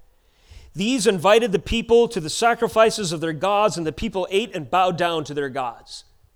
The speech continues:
So immediately, in the context here, we have reference to perversion of covenant. What does it mean to whore? It's to prostitute, to go into an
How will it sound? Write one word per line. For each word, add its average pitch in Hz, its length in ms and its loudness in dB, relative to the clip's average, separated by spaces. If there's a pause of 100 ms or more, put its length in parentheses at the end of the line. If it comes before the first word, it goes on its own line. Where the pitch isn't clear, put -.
(360)
So 175 400 -4
immediately, 185 1000 -4
in 160 120 -4
the 160 80 -4
context 196 560 -4
here, 160 180 -2
we 147 140 -6
have 143 220 -6
reference 208 460 -4
to 165 140 -8
perversion 175 880 -4
of 131 160 -12
covenant. 151 380 -4 (600)
What 190 100 0
does 196 120 0
it 196 140 -4
mean 160 200 -4
to 165 100 -6
whore? 160 420 -2
It's - 120 -14
to 156 100 -8
prostitute, 196 720 -4
to - 80 -12
go 180 300 -4
into 196 540 -6 (260)
an 180 180 -8